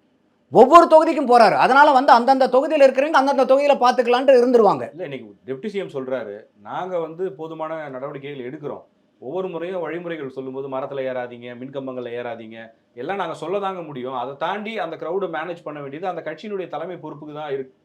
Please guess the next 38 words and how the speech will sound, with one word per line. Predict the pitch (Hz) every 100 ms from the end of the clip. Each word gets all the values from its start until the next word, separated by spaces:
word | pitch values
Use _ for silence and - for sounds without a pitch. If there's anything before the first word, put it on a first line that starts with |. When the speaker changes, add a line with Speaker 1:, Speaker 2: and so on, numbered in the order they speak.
| _
Speaker 2:
அந்த, | 123 143
அவங்களுக்கு | 139 165 165 175
தான் | 160
இருக்கு | 139
ரெஸ்பான்சிபிலிட்டின்னு" | 127 139 131 120 117 131
சொல்றாரு. | - _ _ _
Speaker 1:
அப்ப | 151 170
law | 160 220
and | 202
order-க்கு | 175 143
என்ன | 151 160
வேலை? | 120 107 - _ _ _ _ _ _
Speaker 2:
நாங்க | 127 190 220 190
பண்றோம்ல, | 226 220 175 156
போலீஸ் | 180 190
பாதுகாப்பு | 160 160 160 143 123 127
போடுறோம். |
Speaker 1:
நாங்க | 127 196 190
சொல்றதோட | 208 240 262
Speaker 2:
நாங்க | 277
Speaker 1:
எங்க | 269 233
வேலை | 226 240 214
முடிஞ்சதா? | 208 185 175
இப்ப | 214 156
விஜய் | 147 180 302
வந்து | 240 247
அறிக்கை | 226 254 262
விட்டு | 220 220
சொல்லத்தான் | 262 233 226 233
முடியும். | 196 160 - _ _ _ _
விஜய் | 151 208 302
கிட்ட | 262 247
அதிகாரம் | 226 285 269 247
கிடையாது. | 208 202 135 - _ _ _
காவல்துறை | - 233 294 277 254
அவருடைய | 247 262 233
கட்டுப்பாட்டுல | 226 226 240 226
இருக்கா? | 208 226 277